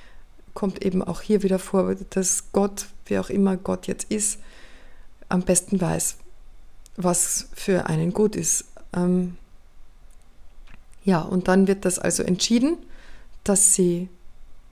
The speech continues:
nicht da bleiben kann. Sie würde am liebsten da bleiben, schreibt sie. Das schreibt sie auch noch weiter unten. Ähm,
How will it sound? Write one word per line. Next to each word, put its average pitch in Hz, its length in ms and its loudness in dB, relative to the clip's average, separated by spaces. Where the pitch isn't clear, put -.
nicht 262 240 -2
da 220 100 6
bleiben 208 340 4
kann. 220 220 6
Sie 208 220 0
würde 202 180 8
am 190 80 6
liebsten 190 320 0
da 202 120 2
bleiben, 220 360 2
schreibt 196 380 -2
sie. 196 160 -6
Das - 120 -2
schreibt 185 260 0
sie - 100 0
auch 175 80 2
noch 175 220 0
weiter 170 300 -2
unten. 269 460 2
Ähm, 190 460 6